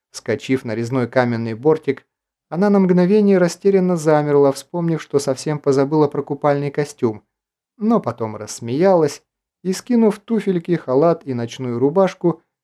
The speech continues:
сиганула с бортика в изумрудную воду.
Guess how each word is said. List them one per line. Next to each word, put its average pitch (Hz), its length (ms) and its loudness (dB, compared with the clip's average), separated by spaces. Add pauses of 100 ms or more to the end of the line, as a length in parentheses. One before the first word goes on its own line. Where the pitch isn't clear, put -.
(160)
сиганула 190 680 2
с 131 100 -2
бортика 143 680 -2
в 120 140 -2
изумрудную 117 640 -4
воду. 107 420 -4